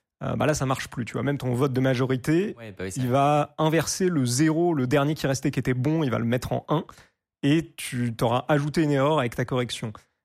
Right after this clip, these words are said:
Speaker 1: Donc en fait, c'est ce qu'on appelle le seuil de la correction d'erreur. Donc c'est hyper important, c'est, euh, le fait qu'en fait, ta correction d'erreur, elle marche, mais si de base, tes qubits, ils sont assez bons. Euh, si ils sont, si de toute façon,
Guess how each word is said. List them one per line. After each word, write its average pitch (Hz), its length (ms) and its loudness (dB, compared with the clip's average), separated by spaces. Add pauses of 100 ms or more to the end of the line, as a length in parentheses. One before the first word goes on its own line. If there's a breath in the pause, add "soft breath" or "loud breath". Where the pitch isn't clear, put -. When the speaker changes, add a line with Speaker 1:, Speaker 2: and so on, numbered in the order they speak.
(140)
Speaker 1:
Donc 131 100 -6
en 131 40 -2
fait, 170 120 0
c'est 135 120 0
ce - 120 -6
qu'on 127 140 -2
appelle 151 220 0
le 117 180 0
seuil 185 400 0
de 135 80 0
la 120 100 2
correction 123 400 -2
d'erreur. 117 520 -2
Donc 117 260 -6
c'est - 180 -6
hyper 113 180 -2
important, 123 300 -4
c'est, 160 400 -2 (480 soft breath)
euh, 120 80 -6
le 117 100 -2
fait 156 160 -2
qu'en 175 80 -2
fait, 160 120 0
ta 127 100 -2
correction 156 360 0
d'erreur, 156 340 2
elle 117 100 0
marche, 147 580 -2
mais 160 280 0
si - 240 -4
de 131 200 2
base, 156 460 2
tes 127 140 -2
qubits, 135 240 -4 (120)
ils - 60 -4
sont - 220 -6
assez 127 260 -2
bons. 113 180 -2 (1000 loud breath)
Euh, - 300 -8
si 180 640 -2
ils 131 100 -6
sont, 135 520 -2
si 143 220 -6
de 139 100 -2
toute 156 180 -6
façon, 156 440 0